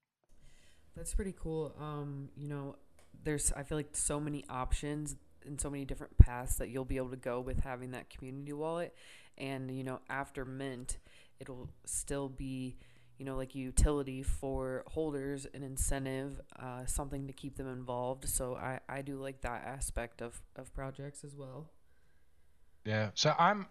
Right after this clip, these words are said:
Speaker 2: I'm actually handling, like, the, the higher level future think. <laughs> But going back to, going back to Fatties, um,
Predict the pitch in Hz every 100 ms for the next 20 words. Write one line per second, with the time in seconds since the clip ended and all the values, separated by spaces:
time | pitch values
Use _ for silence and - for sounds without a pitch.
0 | - 156 180 180 147 151 143 - 143 131
1 | 123 - 135 127 135 135 131 113 101 -
2 | 110 107 104 104 - - 117 110 - 113
3 | 113 117 117 110 - - 117 113 120 117
4 | 113 - 123 117 139 127 147 160 - -
5 | - - - - - - 165 139 127 123
6 | 175 143 151 170 170 160 143 - 143 123
7 | 117 120 - - 127 156 143 139 - 117
8 | - 113 117 101 95 - - - - -
9 | - 113 107 107 104 104